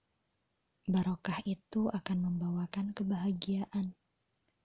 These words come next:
menghadirkan senyum meski air mata menitik-nitik, menyergap rindu di tengah kejengkelan, menyediakan rengkuhan lembut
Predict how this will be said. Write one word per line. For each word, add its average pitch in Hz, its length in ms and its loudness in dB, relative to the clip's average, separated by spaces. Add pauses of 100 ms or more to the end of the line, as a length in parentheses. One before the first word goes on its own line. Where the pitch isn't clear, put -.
(640)
menghadirkan 190 800 4
senyum 214 720 2
meski - 320 -8
air 190 240 -2
mata 196 320 -2
menitik-nitik, 214 880 -2 (1500)
menyergap 196 640 2
rindu 208 480 2
di 196 80 2
tengah 185 400 -2
kejengkelan, 196 880 -2 (1400)
menyediakan 196 800 4
rengkuhan 190 640 0
lembut 208 320 2